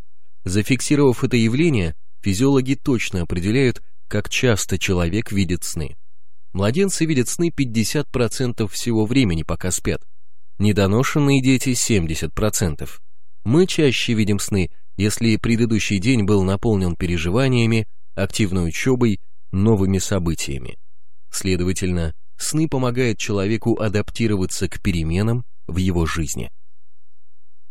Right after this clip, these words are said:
Как запрограммировать свой мозг на сон? Скажите мозгу перед отходом ко сну: «Сегодня мне будут сниться сны, и я их запомню». Повторите это про себя около двадцати раз.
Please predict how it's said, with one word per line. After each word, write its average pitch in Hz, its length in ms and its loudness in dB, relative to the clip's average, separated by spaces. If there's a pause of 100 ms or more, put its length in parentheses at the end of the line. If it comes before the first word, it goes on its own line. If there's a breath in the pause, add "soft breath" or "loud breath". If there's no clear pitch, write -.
(380)
Как 120 420 0
запрограммировать 127 920 2
свой 123 280 4
мозг 87 400 0
на 95 180 2
сон? 80 360 0 (1040)
Скажите 143 520 0
мозгу 127 400 2
перед 110 360 2
отходом 113 420 2
ко 101 140 0
сну: 156 340 0 (420)
«Сегодня 170 460 4
мне 151 240 4
будут 123 300 4
сниться 117 420 0
сны, 110 440 0
и - 140 -2
я 98 320 2
их 98 100 0
запомню». 87 600 -2 (520)
Повторите 117 480 2
это 107 160 0
про 107 140 0
себя 107 300 2
около 104 320 2
двадцати 101 560 0
раз. 90 320 -2